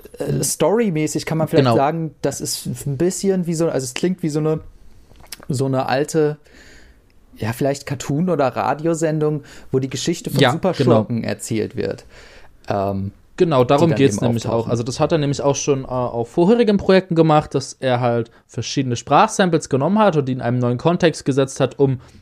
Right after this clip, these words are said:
Speaker 2: quasi so, ich, nennt man das Ouvertüre, so die Einleitung halt zu liefern.
Speaker 1: Also es sind ja auch teilweise Sätze dann zusammengefriemelt irgendwie, dass sie Sinn ergeben.
Speaker 2: Ja.
Speaker 1: So, da wird dann zum Beispiel auch das Wort Mad Villain aus, da irgendwie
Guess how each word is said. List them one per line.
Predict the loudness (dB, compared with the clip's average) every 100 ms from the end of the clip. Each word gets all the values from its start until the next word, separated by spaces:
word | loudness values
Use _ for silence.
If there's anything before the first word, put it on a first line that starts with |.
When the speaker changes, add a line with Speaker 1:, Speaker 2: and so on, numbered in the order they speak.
| _
Speaker 2:
quasi | -8 0 2 2 0
so, | 0 0 -2
ich, | -10 -8
nennt | -6 -2
man | -2
das | 0
Ouvertüre, | -2 -2 0 0 2 0
so | -2
die | -6 0
Einleitung | 4 4 4 2 2 -4
halt | -4 -6
zu | -6
liefern. | -6 -6 -6 -8
Speaker 1:
Also | -6 -4
es | -4 -4
sind | -4
ja | -4
auch | -4 -6
teilweise | -4 -2 -2 -2
Sätze | -2 -4 -2 -2
dann | -2 -4
zusammengefriemelt | -4 -4 -4 -4 -8 -12 -20 -20 -20 -6 -6 -4 -4 -2 0 -2 0
irgendwie, | 0 0 -2
dass | -2 -4
sie |
Sinn | -2 -2 -2
ergeben. | -4 -2 0 2
Speaker 2:
Ja. | 0 -2 -20 -14
Speaker 1:
So, | -6 -4
da | -4 -4
wird | -2
dann | -4
zum | -2 -2
Beispiel | -2 -4
auch | -4
das | -6 -4
Wort | -2 -4 -6 _ -8
Mad | -2 -2 -2 -2
Villain | 0 0 -2 -10 _ _ -6
aus, | -4 -4 -10 -18 -20 -20 -20 -20 -6
da | -2 0
irgendwie | 0 0 0 -2